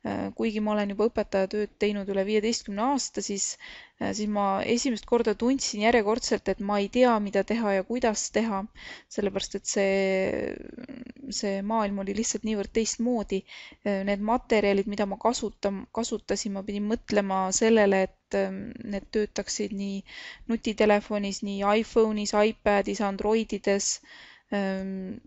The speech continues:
et, äh, noh, ma pidin nagu arvestama palju rohkemate asjadega kui tavapäraselt. Ja muidugi tuli välja ka see, et, äh, kuigi ainult üks õpilane ütles, et tema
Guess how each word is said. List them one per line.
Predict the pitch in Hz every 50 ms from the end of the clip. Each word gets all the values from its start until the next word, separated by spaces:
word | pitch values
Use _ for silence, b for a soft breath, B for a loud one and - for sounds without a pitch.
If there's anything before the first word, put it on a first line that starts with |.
| - _ _ -
et, | - 208 196 - _ _ -
äh, | 202 202 196 196 190 196 - - - - _ _ _
noh, | - 214 202
ma | 220 214
pidin | 226 220 226 220 208 202
nagu | 190 - 202 196 196 196 196 196 - - _ _ - _ _ _ _ _ _ _ -
arvestama | 233 247 262 247 214 208 208 - - 208 202 202 196
palju | 208 220 220 214 208 202 202
rohkemate | 220 233 - - - 202 190 185 - 208
asjadega | 208 240 - - 214 190 202 185 185 185
kui | 190 185
tavapäraselt. | - 196 190 190 185 - - - - - 214 - - - - _ - - - - B B B B B B B B
Ja | 226
muidugi | 226 285 349 381 320 247
tuli | 220 269 285 294 269
välja | 262 294 320 302 254
ka | 226 226
see, | - - 302 302 285 247 214
et, | 202 - _ _ _ -
äh, | 214 208 208 202 202 - _
kuigi | - 240 240 220 233
ainult | 226 233 233 226 - -
üks | 277 - - - -
õpilane | 240 226 _ - 202 196 196 190 196
ütles, | 202 - - 202 - -
et | - _
tema | - 220 220 220 220 208